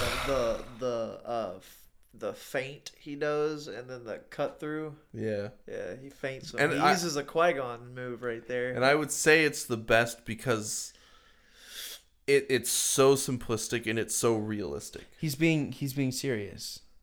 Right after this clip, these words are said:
Speaker 1: Yeah. Oh, yeah. No, he's being serious.
Speaker 2: Yeah.
Speaker 1: Steven's being serious right now.
Speaker 2: As somebody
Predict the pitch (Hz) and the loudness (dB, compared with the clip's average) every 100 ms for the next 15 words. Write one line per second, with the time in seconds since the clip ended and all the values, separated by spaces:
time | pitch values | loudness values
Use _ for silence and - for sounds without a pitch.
0 | - _ 170 190 175 165 180 123 131 160 | -20 _ 0 2 4 4 4 0 -4 -6
1 | 180 185 143 - 160 104 - 143 139 170 | -6 -8 -6 -6 -4 -4 -2 -2 0 -2
2 | 175 175 156 165 156 123 113 110 - 73 | -4 -6 -6 -4 -4 -4 -8 -10 -14 -16
3 | - _ _ _ _ _ _ _ _ _ | -20 _ _ _ _ _ _ _ _ _
4 | _ _ _ - _ - 151 147 160 175 | _ _ _ -20 _ 2 4 8 8 10
5 | 170 156 139 127 | 10 10 6 0